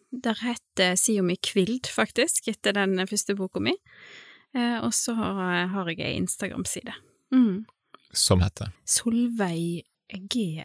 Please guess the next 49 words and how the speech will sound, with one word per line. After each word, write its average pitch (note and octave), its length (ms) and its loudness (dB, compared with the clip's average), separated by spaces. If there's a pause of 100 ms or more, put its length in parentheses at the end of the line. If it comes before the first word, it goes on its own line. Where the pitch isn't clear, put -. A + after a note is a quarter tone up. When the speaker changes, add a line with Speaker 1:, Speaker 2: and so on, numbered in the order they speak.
Speaker 1:
R, F3+ 200 -2 (140)
tror G3+ 360 0
jeg. C4 140 4 (340)
<laughs> - 300 4
Vet - 180 4
ikke, D3 60 6
jeg - 100 6
bare - 160 2
sjekker. - 580 0 (200)
Speaker 2:
<laughs> - 180 -6
Det - 160 8
kan F2+ 100 4
være F2 140 6
greit G2 240 4
å F#2 100 4 (1800)
Speaker 1:
Ja, A#3 140 6 (280)
de C4+ 100 4
kan D4 120 6
følge C#4 260 6
meg G#3+ 220 6
på, F#3 400 2
på G3 160 0
Facebook, - 560 0
på G#3 80 2
Kvild. D#4 540 0 (260)
På - 80 2
Instagram G#3+ 480 0
så G3+ 160 -2
heter - 300 -2
jeg - 80 -10
Solveig G3 760 0 (240)
G F3+ 240 -4
R. - 140 -6 (520)
Speaker 2:
Yes. - 220 4
Speaker 1:
Ja. A3 60 -2 (260)
Speaker 2:
Kan - 160 8
jo F#2+ 80 8
Speaker 1:
Mhm. G2+ 60 10
Speaker 2:
også F#2+ 160 6
prøve G#2 240 10
å - 20 4
få G#2 140 4
lagt - 180 2
inn E2+ 300 8
bare F2+ 160 10
en F2+ 100 10
lenke F2+ 320 8
til - 80 0
den E2 200 6